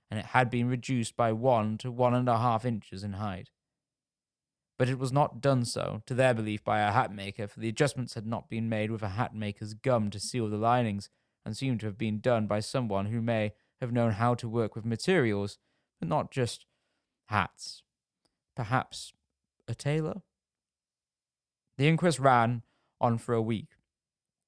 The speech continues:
with Muller remanded in custody at Holloway. Finally, a week after the coroner's inquest had begun, on the twenty-sixth of September, a verdict was returned to those gathered within the Bow Street Police Court that Franz Muller was guilty of murder,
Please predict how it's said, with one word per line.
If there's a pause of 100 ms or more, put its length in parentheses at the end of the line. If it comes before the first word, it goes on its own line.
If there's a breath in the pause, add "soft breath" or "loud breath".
(160)
with
Muller
remanded
in
custody
at
Holloway. (420)
Finally,
a
week
after
the
coroner's
inquest
had
begun, (260)
on
the
twenty-sixth
of
September, (220)
a
verdict
was
returned
to
those
gathered
within
the
Bow
Street
Police
Court (560)
that
Franz
Muller
was
guilty
of
murder,